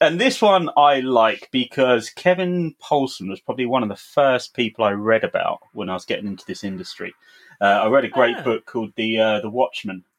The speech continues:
Speaker 1: uh, the, the Twisted Life and Times of Kevin Poulsen.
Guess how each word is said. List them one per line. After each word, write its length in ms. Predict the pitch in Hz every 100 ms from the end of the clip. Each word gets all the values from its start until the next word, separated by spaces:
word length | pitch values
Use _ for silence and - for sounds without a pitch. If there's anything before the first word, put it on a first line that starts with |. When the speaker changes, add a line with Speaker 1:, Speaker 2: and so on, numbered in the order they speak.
| 92
Speaker 1:
uh, 240 | 101 98
the, 120 | 90 107
the 100 | 107
Twisted 460 | - 135 - 131
Life 340 | 117 117 110 -
and 120 | 101
Times 460 | - 101 104 101 92
of 100 | 92 _
Kevin 340 | - 101 98
Poulsen. 520 | 92 107 107 - -